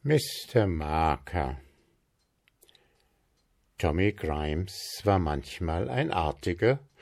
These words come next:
und manchmal ein schlimmer Junge. Wenn er aber ein schlimmer Junge war, dann war er auch schon ein sehr schlimmer Junge.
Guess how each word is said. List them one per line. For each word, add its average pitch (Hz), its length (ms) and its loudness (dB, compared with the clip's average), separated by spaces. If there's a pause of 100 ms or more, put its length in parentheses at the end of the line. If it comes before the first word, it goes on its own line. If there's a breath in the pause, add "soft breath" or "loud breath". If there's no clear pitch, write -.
(200 loud breath)
und 185 280 4
manchmal 90 520 4
ein 104 180 4
schlimmer 147 400 2
Junge. 71 480 -2 (960 soft breath)
Wenn 170 400 2
er 92 240 0
aber 71 380 0
ein 65 180 -6
schlimmer 78 480 0
Junge 69 460 -4
war, 62 360 -4 (440 soft breath)
dann 104 260 4
war 85 220 8
er 80 220 4
auch 73 200 2
schon 69 300 0
ein 62 240 -8
sehr 120 340 6
schlimmer 69 400 -4
Junge. 64 400 -10